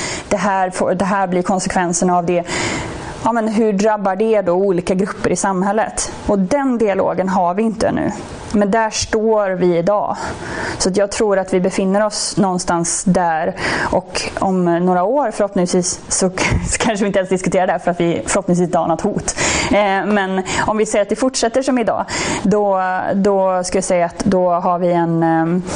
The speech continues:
en, kanske en, en mer, eh, pragmatisk reflektion där. För att i dagsläget där så är det tyvärr så att väldigt många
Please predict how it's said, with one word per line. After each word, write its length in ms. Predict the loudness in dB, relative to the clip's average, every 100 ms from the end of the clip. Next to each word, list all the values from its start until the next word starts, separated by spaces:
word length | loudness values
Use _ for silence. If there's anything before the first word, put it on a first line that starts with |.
| -8 -10 -10 -2
en, 200 | -2 0
kanske 320 | 0 0 0
en, 260 | 0 0 -2 -6 -12 -12 -4
en 320 | 0 2 2
mer, 460 | 2 2 2 2 2
eh, 220 | 2 0 -4 -14 -4
pragmatisk 920 | 2 4 4 2 0 0 0 0 -2
reflektion 680 | 0 0 0 2 2 2 2
där. 420 | 2 0 -2 -4
För 180 | 0 0
att 180 | 2 0
i 40 |
dagsläget 640 | 0 -2 -2 0 2 2
där 180 | 0 0
så 140 | 0 2
är 180 | 2
det 120 | 2 0
tyvärr 380 | 2 2 2
så 200 | 2 0
att 160 | 0 2
väldigt 300 | 2 2 2
många 420 | 2 2 2 0